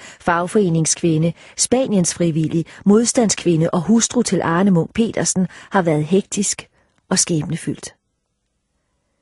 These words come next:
I glimt beskriver bogen hendes liv og de miljøer, hun var en del af.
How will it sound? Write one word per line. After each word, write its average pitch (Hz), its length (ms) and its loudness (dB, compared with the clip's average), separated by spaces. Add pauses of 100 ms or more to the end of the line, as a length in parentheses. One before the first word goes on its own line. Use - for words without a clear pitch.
(840)
I 247 160 4
glimt 285 360 2
beskriver 262 440 2
bogen 240 360 2
hendes 208 320 2
liv 208 260 -2 (160)
og - 160 -2
de 208 100 2
miljøer, 202 520 2 (100)
hun 180 160 0
var 165 100 2
en 151 100 0
del 185 280 -2
af. - 260 -10